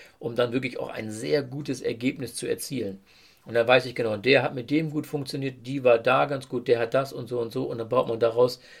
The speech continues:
eine absolut perfekte Gruppenkonstellation. Und daher haben wir da eben die Möglichkeit als Ausbilder, als Dozenten eben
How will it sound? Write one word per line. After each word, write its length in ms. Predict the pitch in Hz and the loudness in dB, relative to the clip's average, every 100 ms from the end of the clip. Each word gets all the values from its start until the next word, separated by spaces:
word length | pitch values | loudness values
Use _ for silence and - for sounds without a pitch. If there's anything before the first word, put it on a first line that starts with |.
| - - | -20 -4
eine 300 | 110 113 110 | 0 0 0
absolut 520 | 123 - 117 123 123 - - _ | -2 -4 0 2 0 -6 -20 _
perfekte 540 | - 117 - 120 - 123 | -8 -8 -2 -2 -2 -4
Gruppenkonstellation. 1080 | 110 117 110 - 98 - - - - - 71 _ _ _ _ _ _ _ _ _ _ - - - _ | 0 0 -2 -10 -10 -10 -12 -10 -10 -10 -12 _ _ _ _ _ _ _ _ _ _ -20 -20 -20 _
Und 240 | - 113 110 | -2 0 6
daher 440 | 117 127 135 123 | 6 6 4 4
haben 180 | 123 123 | 2 0
wir 120 | 117 | 0
da 420 | 110 113 120 127 | 0 0 2 0
eben 360 | - 120 117 117 | -2 -4 -4 -6
die 160 | - 113 | -8 -6
Möglichkeit 640 | 123 131 120 - 113 - | -4 -4 -8 -2 -2 -2
als 160 | 104 | -4
Ausbilder, 560 | - 117 123 127 117 110 | 2 2 2 -2 2 2
als 200 | 107 104 | 0 -6
Dozenten 540 | - - 113 123 127 | -10 -6 -4 -4 -6
eben 300 | - - 117 | -4 -2 -2